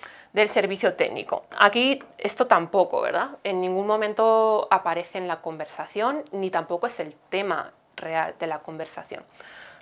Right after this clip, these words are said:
Por tanto, podemos decir que el tema de esta conversación es una televisión que se ha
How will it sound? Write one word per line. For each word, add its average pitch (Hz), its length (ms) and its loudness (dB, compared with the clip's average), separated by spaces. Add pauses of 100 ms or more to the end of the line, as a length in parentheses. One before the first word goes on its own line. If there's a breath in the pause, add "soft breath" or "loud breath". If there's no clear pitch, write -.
Por - 160 -8
tanto, 226 600 6 (220 soft breath)
podemos 190 360 2
decir 214 320 -2
que 190 320 -4
el 294 360 6
tema - 680 4
de - 120 6
esta 226 240 2
conversación 262 720 4
es 202 220 0 (100)
una 269 380 4
televisión 196 720 -2 (1200 loud breath)
que 311 120 0
se 233 200 4
ha 185 260 8